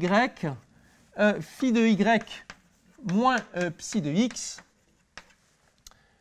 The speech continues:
soit, euh, inférieur ou égal à,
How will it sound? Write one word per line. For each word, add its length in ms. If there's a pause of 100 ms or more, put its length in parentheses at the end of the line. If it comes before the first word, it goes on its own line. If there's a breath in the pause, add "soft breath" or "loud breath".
(160 soft breath)
soit, 560
euh, 460
inférieur 520
ou 80
égal 540
à, 320